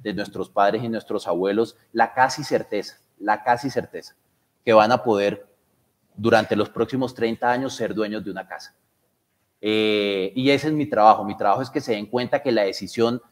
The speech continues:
de tener vivienda, que es una decisión de vida, es una decisión de bienestar para la vejez, eh, no la tienen que tomar solamente los que tienen cuarenta años y tres hijos.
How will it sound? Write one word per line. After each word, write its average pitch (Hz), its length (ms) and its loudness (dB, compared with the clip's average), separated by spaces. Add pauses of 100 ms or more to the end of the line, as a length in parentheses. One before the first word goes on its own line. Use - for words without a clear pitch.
(160)
de 123 140 4
tener 104 300 0
vivienda, 113 720 2
que - 60 0
es 110 100 -2
una 113 140 0
decisión 107 480 -2
de 113 140 2
vida, 123 260 6
es 107 120 -4
una 107 140 -4
decisión 104 520 -2
de 120 100 4
bienestar 104 580 -2
para 120 200 2
la 113 100 4
vejez, 117 420 0 (280)
eh, 117 180 4
no 131 220 4
la 143 180 4
tienen 135 260 -2
que 139 100 -4
tomar 104 340 0
solamente 120 460 2
los 127 120 0
que - 120 -6
tienen 104 220 -8
cuarenta 113 460 -2
años 113 240 -4
y 107 60 -14
tres 98 260 -10
hijos. - 300 -8